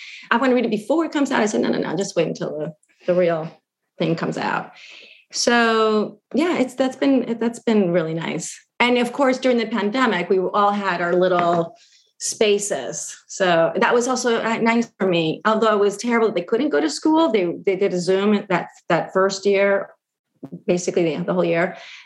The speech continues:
but we would all take breaks at the same time. I felt like I was a student, like I was in school too. It was kind of fun. And it, 'cause they were in class all day, I felt like I had, so I was really productive. <laughs>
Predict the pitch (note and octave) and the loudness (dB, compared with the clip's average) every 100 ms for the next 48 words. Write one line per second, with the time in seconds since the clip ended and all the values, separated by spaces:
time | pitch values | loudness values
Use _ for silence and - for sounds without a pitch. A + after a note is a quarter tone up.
0 | - G#3+ G#3+ G3+ G3 F#3 F#3 E3+ E3+ E3+ | 0 2 4 2 0 -2 -2 -4 -4 -2
1 | D#3+ E3+ G3+ A#3 B3+ D#4 D#4+ - A3+ F3+ | 0 2 2 2 2 0 0 0 0 -2
2 | - A3 G#3+ C#3+ - D#3 F3 F3 E3+ - | 0 0 0 -4 -8 -6 -4 -2 -2 -2
3 | E3 - E3+ D#3 - D#3+ C#3+ - F#3 F3 | -4 0 -2 -2 -2 -2 -4 -4 -2 -2
4 | - F3+ E3+ - E3+ D#3 D#3+ - - F#3+ | -4 -4 -4 -2 -2 -2 -6 -6 -6 0
5 | G3+ F#3+ - A#3+ A3 G#3 B3+ D4 D4 D4+ | 2 0 0 -2 0 2 2 2 0 0
6 | C#4+ D4+ C#4 C#4 C#4 C#4 D4+ D4 A3 A3 | 0 0 -2 0 0 0 2 2 0 0
7 | A3+ F3 D#3+ F#3+ C#4 C#4+ - C4 B3 B3+ | -4 -2 0 0 -2 -6 -2 0 2 0
8 | G#3 C4 C4+ C4 A3+ A3 - G3 C#3 D#3+ | 0 2 2 0 0 -2 0 -2 -2 -6
9 | A#3 - | -6 0